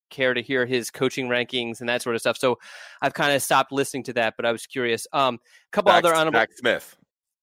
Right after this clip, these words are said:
Speaker 1: Yes, Zach Smith. Yep, that's
Speaker 2: So
Speaker 1: him.
Speaker 2: he has turned his getting fired from Ohio State into a podcast.
Speaker 1: Yes,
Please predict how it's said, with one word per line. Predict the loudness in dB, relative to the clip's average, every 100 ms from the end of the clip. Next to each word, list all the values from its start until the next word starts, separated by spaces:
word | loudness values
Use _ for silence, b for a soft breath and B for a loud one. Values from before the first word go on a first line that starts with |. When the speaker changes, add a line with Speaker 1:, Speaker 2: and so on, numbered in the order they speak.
| -2
Speaker 1:
Yes, | 0 0 -6 -2
Zach | -2 0
Smith. | -4 -4
Yep, | -4 -6 -4
that's | -4
Speaker 2:
So | -2
Speaker 1:
him. |
Speaker 2:
he | -2
has | -2
turned | -4 0 0 0
his | 0 0 0 -6 -12 -6
getting | -4 -4
fired | 0 4 4 2
from | -2
Ohio | -2 -2
State | -2 -6 -6 -8
into | -14 -14 -12
a | -12 -18 _ _ _ -12
podcast. | -12 -12 -18 -20 _ _ _ -4
Speaker 1:
Yes, | -2 -2 -8 -14